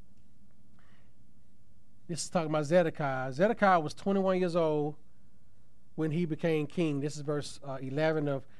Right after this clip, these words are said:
Second Chronicles thirty-six, if you're taking notes. Zedekiah was twenty-one years old when he became king, and he reigned eleven years in Jerusalem. He did evil in the sight of the Lord, his God,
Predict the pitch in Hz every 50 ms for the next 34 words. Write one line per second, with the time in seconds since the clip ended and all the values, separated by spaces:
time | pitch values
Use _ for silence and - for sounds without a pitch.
0 | - - - - - 170 156 156 147 - 165 156 156 143 147 - - 156 147 139
1 | 131 - 156 135 - - 135 - 143 135 131 127 123 - - - 156 135 - 135
2 | 131 139 147 139 139 143 - - - - - - - - - - - - - -
3 | - - - - - - - - 143 190 214 202 - 214 190 185 170 151 147 -
4 | - 196 208 208 202 202 202 202 202 180 190 175 165 160 160 156 151 151 156 151
5 | 151 160 170 156 156 - - 160 156 151 143 - - 151 147 143 139 139 135 -
6 | - - - - - - 143 143 151 156 147 170 170 175 151 156 156 147 160 170
7 | 180 175 180 175 175 170 170 175 156 165 165 175 175 170 147 131 123 117 - -
8 | - - - - - - - - - - - - 190 208 180 208 202 185 147 165
9 | 190 208 220 202 226 220 214 196 - - 196 190 180 185 180 185 175 165 160 151
10 | 143 143 143 - - 151 156 143 139 156 147 135 131 127 127 131